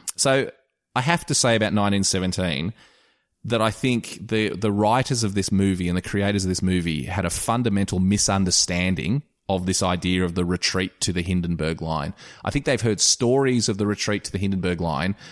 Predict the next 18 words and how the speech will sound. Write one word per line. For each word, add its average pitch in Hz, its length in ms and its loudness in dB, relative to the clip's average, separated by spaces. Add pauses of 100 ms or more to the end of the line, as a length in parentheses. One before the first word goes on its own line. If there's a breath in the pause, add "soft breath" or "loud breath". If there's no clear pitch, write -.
(200 loud breath)
and 107 100 0
interpreted 113 680 0
that 90 240 0
to - 100 0
mean 92 240 2
the 90 80 2
Germans 98 540 0
did 98 200 -2
something 95 380 0
incredibly 104 460 0
sneaky 95 760 2
and 90 320 0 (400)
they - 260 -2
did 95 140 0
it 90 80 -2
in 90 80 0
total 95 340 -2
secrecy, - 640 -4